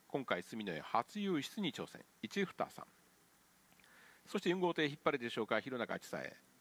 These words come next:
三場所連続優出なるかとなっています。五号艇の金田由紀子は住之江連続優出なるかで動いていきました。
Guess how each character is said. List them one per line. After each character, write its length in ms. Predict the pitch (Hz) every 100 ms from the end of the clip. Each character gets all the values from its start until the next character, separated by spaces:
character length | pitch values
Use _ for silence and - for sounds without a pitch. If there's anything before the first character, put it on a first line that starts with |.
| _ _ _ _
三 220 | - 131
場 100 | 117
所 120 | - 110
連 180 | 104
続 180 | 98 -
優 240 | 107 185 151
出 220 | - 117
な 160 | 135
る 140 | 170 135
か 160 | 175
と 100 | 180
な 80 | 104
っ 40 | -
て 120 | -
い 40 |
ま 80 | 60
す。 140 | - - - - - - - _ _ -
五 120 | 143
号 160 | 170 160
艇 100 | 139
の 60 |
金 200 | - 160
田 100 | 135
由 100 | 120
紀 140 | 123 131
子 100 | 139
は 140 | 123
住 200 | - 120
之 160 | 110 98
江 40 |
連 200 | 101 139
続 220 | 139 -
優 220 | 123 123 107
出 160 | -
な 160 | 98 110
る 140 | 107
か 160 | - 139
で 200 | 110 92 107
動 240 | 113 110
い 60 | 104
て 100 | 90
い 80 |
き 100 | -
ま 80 | 78
し 80 | -
た。 160 | -